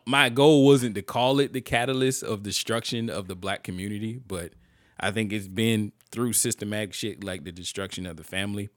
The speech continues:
But what we promote, again, this is going back to what Jazz was saying, the things that I see, what we promote and what has been promoted has been the negative stuff, the aspects of it. And I think he gets into this topic in a little bit,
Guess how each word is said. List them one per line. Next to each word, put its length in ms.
But 260
what 240
we 140
promote, 640
again, 360
this 140
is 120
going 240
back 180
to 80
what 160
Jazz 360
was 100
saying, 400
the 60
things 300
that 120
I 140
see, 420
what 220
we 140
promote 440
and 140
what 200
has 300
been 280
promoted 520
has 260
been 260
the 80
negative 460
stuff, 320
the 100
aspects 520
of 160
it. 20
And 100
I 80
think 200
he 80
gets 300
into 180
this 140
topic 320
in 80
a 40
little 200
bit, 180